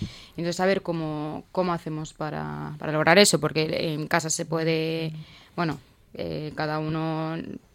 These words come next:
educa como quiere, como puede con las herramientas, en cla-, en la, los colegios e institutos se puede hacer, eh, planes, eh, con un reglamento, pero en las redes sociales cómo,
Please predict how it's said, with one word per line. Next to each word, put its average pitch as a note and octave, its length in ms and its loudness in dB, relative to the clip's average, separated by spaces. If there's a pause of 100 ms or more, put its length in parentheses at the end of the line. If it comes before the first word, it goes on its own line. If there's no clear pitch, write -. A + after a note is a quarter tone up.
(160)
educa D#3+ 960 4
como D#3+ 360 0
quiere, E3 240 0
como D#3+ 220 -2
puede D#3+ 160 0
con D#3+ 100 0
las D#3+ 100 0
herramientas, F#3 640 4
en D#3 220 0
cla-, D#3+ 300 2
en D#3 480 -2
la, D#3 60 -4
los D#3+ 220 -2
colegios E3 380 2
e - 20 -2
institutos E3 480 0
se D#3 100 -4
puede E3 180 4
hacer, D#3+ 380 2 (500)
eh, F3 280 8
planes, F#3+ 680 8
eh, D#3+ 500 -4
con E3 180 -2
un E3+ 540 -2
reglamento, F#3+ 640 6
pero F3 180 4
en E3+ 80 2
las D#3+ 100 2
redes E3 240 2
sociales F3+ 440 -2
cómo, E3 520 -6